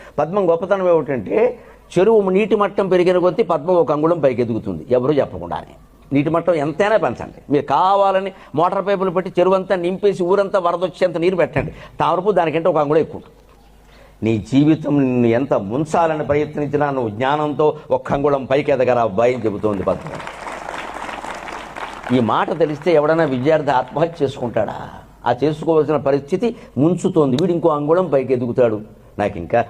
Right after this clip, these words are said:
ఇప్పుడు వయస్సు ఇరవై ఏళ్ళు, ఎనభై ఏళ్ళ జీవితం ఉంది, బతికి ఉండన బరుసాకు తినగవచ్చు, బతికి ఉండన శుభములు పడేయవచ్చు. పదమూడు ఏళ్ళు పాండవులు వనవాసం చేయబట్టే కదా, తర్వాత గెలిచారు, యుద్ధంలో సుఖంగా ఉన్నారు, ధర్మం గెలిచింది.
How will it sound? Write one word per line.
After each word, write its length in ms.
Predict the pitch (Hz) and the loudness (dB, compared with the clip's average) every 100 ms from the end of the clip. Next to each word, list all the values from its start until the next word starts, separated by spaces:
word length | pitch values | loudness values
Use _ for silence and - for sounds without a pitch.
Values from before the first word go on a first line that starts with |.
| - 113 | -8 -8
ఇప్పుడు 200 | 117 113 | -2 0
వయస్సు 400 | 92 104 107 151 | 0 0 -2 0
ఇరవై 300 | 117 110 120 | 2 4 4
ఏళ్ళు, 420 | 123 117 117 110 | 2 2 0 0
ఎనభై 340 | 98 104 101 | 0 0 0
ఏళ్ళ 200 | 101 98 | 2 2
జీవితం 440 | 85 95 120 131 127 | 0 -4 -2 0 0
ఉంది, 360 | 117 117 110 - - - | 0 -2 -4 -10 -16 -2
బతికి 320 | 101 110 139 | -2 2 2
ఉండన 280 | 135 131 139 | 2 2 2
బరుసాకు 460 | 117 113 139 135 135 | 0 2 2 0 0
తినగవచ్చు, 600 | 131 127 131 127 127 135 | -2 0 0 0 -2 0
బతికి 340 | 113 120 135 | 0 0 -2
ఉండన 260 | 135 135 139 | 0 0 0
శుభములు 400 | 139 120 139 139 | 0 2 2 2
పడేయవచ్చు. 960 | 135 135 139 135 135 151 147 - - - - - - 107 | 2 2 0 0 -2 -4 -4 -8 -16 -20 -20 -20 -6 -2
పదమూడు 380 | 110 117 113 | 0 0 2
ఏళ్ళు 160 | 117 160 | 4 2
పాండవులు 440 | 135 120 147 165 | 0 0 2 2
వనవాసం 460 | 143 123 139 156 175 127 | 2 0 0 -2 0 2
చేయబట్టే 400 | 143 175 180 151 | 2 0 0 2
కదా, 320 | 113 147 151 - - | 2 0 -2 -6 0
తర్వాత 280 | 123 170 | 0 0
గెలిచారు, 440 | 151 143 156 190 180 | 0 0 2 0 2
యుద్ధంలో 400 | 143 151 180 175 | 0 0 0 0
సుఖంగా 360 | 156 165 175 | 0 0 0
ఉన్నారు, 280 | 175 175 180 | 0 0 0
ధర్మం 360 | 151 147 165 170 | 0 -2 -2 -4
గెలిచింది. 420 | 170 170 185 | -2 0 0